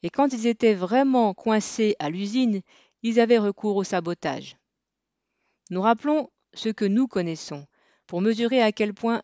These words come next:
cela n'a pas été simple pour le mouvement ouvrier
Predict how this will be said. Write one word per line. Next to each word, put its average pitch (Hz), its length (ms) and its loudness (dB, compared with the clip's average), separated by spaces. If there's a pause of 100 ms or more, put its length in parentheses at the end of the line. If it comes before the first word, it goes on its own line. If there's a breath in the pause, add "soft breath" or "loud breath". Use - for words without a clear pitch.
cela 196 240 -2
n'a 165 160 -2
pas 226 220 0
été 190 260 -2
simple 214 460 -4
pour 165 180 -6
le 160 120 -6
mouvement 233 420 0
ouvrier 196 460 -4